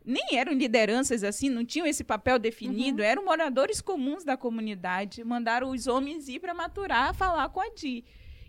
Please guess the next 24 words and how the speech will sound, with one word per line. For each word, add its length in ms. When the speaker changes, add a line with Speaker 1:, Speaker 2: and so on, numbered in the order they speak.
Speaker 1:
E 120
é 140
lá 380
que 240
começou 440
toda 260
a 40
história 520
de 140
contarem 600
um 140
pouco. 400
Tiveram 320
que 80
chamar 380
o 40
parente 420
Biga, 540
que 140
é 60
uma 160
outra 240
liderança 560
cambeba, 560